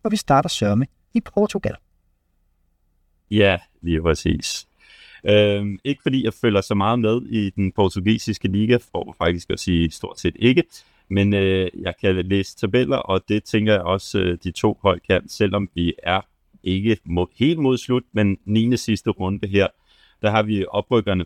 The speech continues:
Speaker 2: Firenze på, på hjemmebane, som er fem point over den direkte nedrykning. Vi har jo to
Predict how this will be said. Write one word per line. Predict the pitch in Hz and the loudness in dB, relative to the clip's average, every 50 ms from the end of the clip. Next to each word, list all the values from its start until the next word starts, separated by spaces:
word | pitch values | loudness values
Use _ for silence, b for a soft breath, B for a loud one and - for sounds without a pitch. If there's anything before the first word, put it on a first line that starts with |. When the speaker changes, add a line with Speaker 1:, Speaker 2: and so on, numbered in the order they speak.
| _ | _
Speaker 2:
Firenze | - 95 85 80 87 95 104 - - 135 | 0 0 0 0 0 -2 -2 -4 -6 -8
på, | - - 110 98 87 85 87 82 - | -4 0 0 2 2 2 0 -2 -2
på | - | -2
hjemmebane, | 90 82 87 92 110 120 - 107 95 87 90 90 | 0 0 2 0 0 0 0 2 2 2 0 -2
som | - - 92 85 82 - | 0 0 0 0 0 -4
er | 82 78 76 76 73 69 71 - _ _ _ _ _ _ _ _ _ | -6 -6 -6 -8 -10 -14 -18 -20 _ _ _ _ _ _ _ _ _
fem | - - 156 - | -2 -2 -2 0
point | - 135 123 113 113 110 | 2 2 2 2 2 0
over | - 101 92 92 98 | 0 0 0 0 -2
den | - - 90 85 - - | -2 -4 -8 -8 -2 0
direkte | 120 117 - - 98 92 - - 92 | 0 0 2 0 -2 -4 -2 -2 0
nedrykning. | 92 90 92 90 90 92 - - 87 87 - | 2 2 2 0 -2 -6 -4 -4 -4 -4 -2
Vi | - 85 | -2 0
har | 85 85 | 0 2
jo | 85 82 | 0 -2
to | - - - 104 | -2 -2 -4 -4